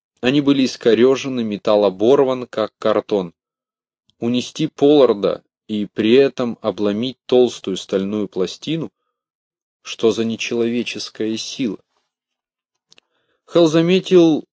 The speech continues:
что всё ещё протягивает руку к кровати. Его счастье, что он не успел схватить Полларда.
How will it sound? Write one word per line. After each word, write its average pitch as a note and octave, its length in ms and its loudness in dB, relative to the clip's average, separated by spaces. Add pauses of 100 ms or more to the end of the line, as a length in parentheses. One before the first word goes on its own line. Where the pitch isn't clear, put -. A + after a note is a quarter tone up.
(280)
что - 240 -2
всё - 240 2
ещё D3 240 2
протягивает C3+ 640 2
руку B2+ 240 -2
к - 60 -10
кровати. B2+ 520 2 (520)
Его A2+ 180 4
счастье, - 500 0
что - 180 -8
он G#2+ 60 -4
не G#2 60 -4
успел A2+ 400 0
схватить A2 560 -4
Полларда. G#2+ 480 0